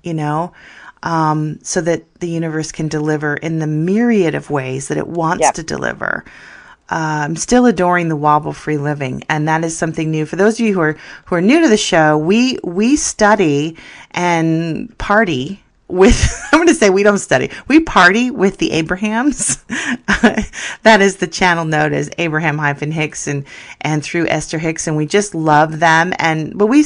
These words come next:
Speaker 1: we also, uh, study a lot of other channels, and Heather is herself a channel. So we really love looking at this, um, what comes through when we open up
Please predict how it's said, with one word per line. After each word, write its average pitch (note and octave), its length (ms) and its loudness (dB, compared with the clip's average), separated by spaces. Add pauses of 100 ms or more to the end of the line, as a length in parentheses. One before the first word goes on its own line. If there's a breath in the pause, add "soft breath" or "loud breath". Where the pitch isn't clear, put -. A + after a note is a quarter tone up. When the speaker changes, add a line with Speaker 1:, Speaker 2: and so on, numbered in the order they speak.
Speaker 1:
we A#3 220 2
also, A3+ 500 2 (400 loud breath)
uh, E3+ 220 0
study F#3 340 0
a F3 60 -2
lot D#3+ 180 0
of D#3 160 -2
other E3 220 0
channels, A3 460 0
and D3+ 240 -4
Heather F#3 340 2
is E3+ 160 -4
herself D3+ 560 -2
a - 80 -2
channel. G#3 420 2
So F3 320 -2 (320 loud breath)
we F3 160 2
really G3+ 460 4
love F3 680 4 (280 loud breath)
looking F#3 500 -2
at E3+ 240 -6
this, D#3+ 380 -6
um, D3+ 420 -8
what F3 240 -2
comes E3+ 400 -4
through F3 380 -2
when E3+ 200 -4
we D#3 220 -6
open D#3+ 320 0
up F#3 300 -4